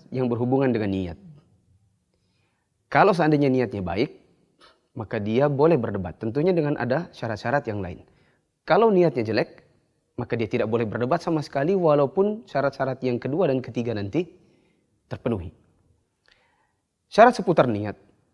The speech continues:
Niatnya haruslah ikhlas untuk Allah Subhanahu wa Ta'ala. Kalau seandainya niatnya tidaklah benar, maka tidak boleh. Contoh niat yang baik,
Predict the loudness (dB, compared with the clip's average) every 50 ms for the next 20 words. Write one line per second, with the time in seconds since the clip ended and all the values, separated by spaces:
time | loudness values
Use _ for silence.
0 | _ 2 4 6 6 6 4 2 0 0 0 0 0 0 0 0 0 0 0 2
1 | 0 0 2 2 0 0 0 2 0 0 0 0 -2 -4 -4 -2 -2 -2 -2 -2
2 | -2 -4 -4 -4 -6 -8 -10 -12 -14 -18 _ _ _ _ _ _ _ _ _ _
3 | _ _ _ _ _ _ 2 4 4 4 4 2 2 0 2 4 4 4 6 6
4 | 4 4 2 0 -4 -8 -20 _ _ _ _ _ _ _ _ _ _ _ _ _
5 | _ _ _ _ _ _ _ _ _ _ _ _ -4 -2 -2 -2 -2 -4 -6 -4
6 | -4 -4 -4 -6 -6 -6 -8 -8 -8 -10 -16 -20 _ _ _ _ _ _ _ _
7 | _ -8 -8 -6 -6 -6 -6 -6 -6 -8 -10 -12 -12 -14 -18 _ _ _ _ _
8 | _ _ _ _ _ _ _ _ _ 0 2 2 4 4 2 2 4 4 4 4
9 | 2 2 0 0 0 0 0 0 -2 -4